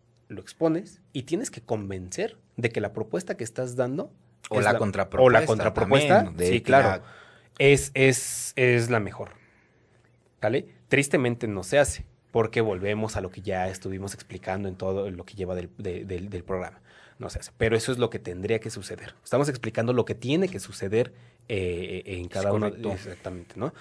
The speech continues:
Speaker 1: Entonces, tú propones, expones,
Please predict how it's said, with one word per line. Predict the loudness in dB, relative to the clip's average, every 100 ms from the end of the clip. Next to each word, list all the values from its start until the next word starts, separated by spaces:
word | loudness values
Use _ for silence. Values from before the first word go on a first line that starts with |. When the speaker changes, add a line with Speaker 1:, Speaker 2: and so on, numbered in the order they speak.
| -20 -10
Speaker 1:
Entonces, | -4 -4 -4 -8 -20 -20 -20 -20 _ _ _ _ _
tú | -10 -4
propones, | -4 2 4 4 -2 -14 _ _ _ -20
expones, | -16 -2 2 4 2 -6 -14